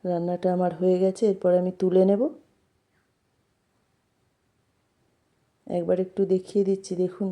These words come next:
বরফিগুলো। এরপর আমি তুলে নিচ্ছি। ভিডিওটা ভালো লাগলে একটা সাবস্ক্রাইব করে পাশের বেল আইকনটি প্রেস করে all করে রাখবেন, নেক্সট ভিডিও সবার আগে দেখার জন্য।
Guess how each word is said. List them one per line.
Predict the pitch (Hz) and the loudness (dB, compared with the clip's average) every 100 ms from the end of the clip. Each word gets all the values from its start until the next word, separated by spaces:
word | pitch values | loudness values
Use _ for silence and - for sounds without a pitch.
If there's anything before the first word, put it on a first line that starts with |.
| 180 | -6
বরফিগুলো। | 180 - 185 180 180 220 _ _ _ _ _ _ _ _ _ _ _ _ _ _ _ _ - | -8 -6 -6 -4 -4 -8 _ _ _ _ _ _ _ _ _ _ _ _ _ _ _ _ -4
এরপর | 196 202 196 | 2 4 6
আমি | 196 196 | 4 2
তুলে | 190 190 196 | 4 6 6
নিচ্ছি। | 196 - - 302 - _ _ _ _ _ _ _ _ _ _ _ _ | 0 -8 -6 -6 -6 _ _ _ _ _ _ _ _ _ _ _ _
ভিডিওটা | 185 165 196 190 220 220 226 190 | -10 -2 -2 2 4 6 4 0
ভালো | 180 180 196 | 0 4 4
লাগলে | 208 220 214 | 4 2 -4
একটা | 202 208 196 | -4 -4 -2
সাবস্ক্রাইব | 185 175 - 190 196 190 | -4 -6 -2 2 2 2
করে | 208 202 202 | 2 2 2
পাশের | 180 175 196 180 | -2 0 -2 2
বেল | 185 185 | 2 4
আইকনটি | 185 185 190 190 196 190 | 4 4 0 -2 -6 -2
প্রেস | 190 185 - | -2 -2 -2
করে | 190 190 | 0 0
all | 180 180 | 0 -2
করে | 190 190 196 | 0 2 2
রাখবেন, | 196 190 240 285 - _ _ _ _ | 0 0 -2 -2 -6 _ _ _ _
নেক্সট | 185 185 - 180 | -2 -2 -4 -2
ভিডিও | 190 196 196 196 | 0 4 2 2
সবার | 180 180 185 | 4 6 6
আগে | 185 190 | 4 2
দেখার | 180 180 185 175 | 0 -2 -4 -2
জন্য। | 202 202 | -2 0